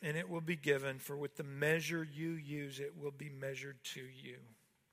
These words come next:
And that leads to one more stage that I want to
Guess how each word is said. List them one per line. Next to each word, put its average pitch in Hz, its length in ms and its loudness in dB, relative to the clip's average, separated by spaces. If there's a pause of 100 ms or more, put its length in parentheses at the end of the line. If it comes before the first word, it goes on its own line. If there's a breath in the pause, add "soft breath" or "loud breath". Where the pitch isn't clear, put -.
(760 loud breath)
And 143 100 -2
that 170 160 4
leads 165 220 4
to 151 60 -2
one 147 180 -2
more 147 280 0 (240)
stage 139 680 4 (460)
that 147 80 -6
I 143 60 -6
want 147 200 -6
to 156 140 -4